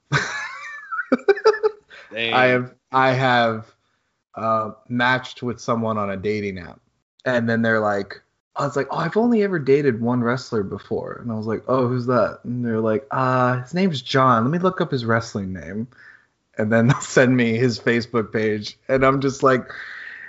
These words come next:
Speaker 1: it's like, "I guess I look like you, motherfucker, 'cause I keep, we have the, we're, we
Speaker 2: Yeah,
Speaker 1: same type," <laughs> you know? <laughs>
Speaker 2: Hey, you, you just gotta keep him on the hip and be like, "Hey, man,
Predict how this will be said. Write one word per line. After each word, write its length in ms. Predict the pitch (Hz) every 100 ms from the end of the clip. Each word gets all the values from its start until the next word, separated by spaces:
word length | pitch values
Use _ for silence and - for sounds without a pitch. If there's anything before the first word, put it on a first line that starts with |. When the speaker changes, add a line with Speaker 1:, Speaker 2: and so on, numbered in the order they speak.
| - - - _ -
Speaker 1:
it's 200 | 151 151
like, 160 | 165 151
"I 160 | 147 156
guess 300 | 147 180 208
I 100 | 240
look 260 | 220 247 233
like 240 | 170 -
you, 120 | 165
motherfucker, 680 | 147 147 143 180 165 190 185
'cause 160 | 185
I 120 | 156 170
keep, 360 | - 214 202 -
we 220 | 156 180
have 360 | 180 190 190 165
the, 140 | 175 143
we're, 220 | 156 175
we 120 | 170 190
Speaker 2:
Yeah, 120 | 185
Speaker 1:
same 280 | 208 214 208
type," 420 | 226 240 165 127
<laughs> 0 |
you 140 | 175 -
know? 120 | - 440 480 494 494 508 539 523 587 539 - 554 - 605 - 392
<laughs> 20 | 370 - - _
Speaker 2:
Hey, 520 | - 311 302 196 185 180
you, 280 | 165 160 - _
you 100 | 139
just 160 | 156 214
gotta 180 | 175 151
keep 180 | 196 165
him 100 | 165
on 140 | 160
the 60 | 131
hip 220 | 151 160
and 100 | 143
be 60 | 127
like, 140 | 110
"Hey, 160 | 127 127
man, 320 | 120 113 113